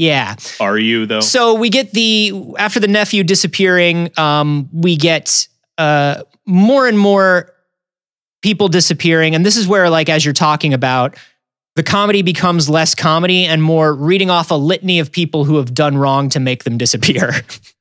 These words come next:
Speaker 2: Right. And I like he tries to get the one neo-Nazi on the bus.
Speaker 1: Yeah.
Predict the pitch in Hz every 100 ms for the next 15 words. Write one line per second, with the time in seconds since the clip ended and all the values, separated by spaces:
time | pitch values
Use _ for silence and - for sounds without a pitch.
0 | - - _ 143 151 139 151 175 170 180
1 | 170 139 - 127 123 143 - 127 123 110
2 | 117 113 107 127 110 113 113 120 101 90
3 | 98 123 - - _ _ 180 214 185 123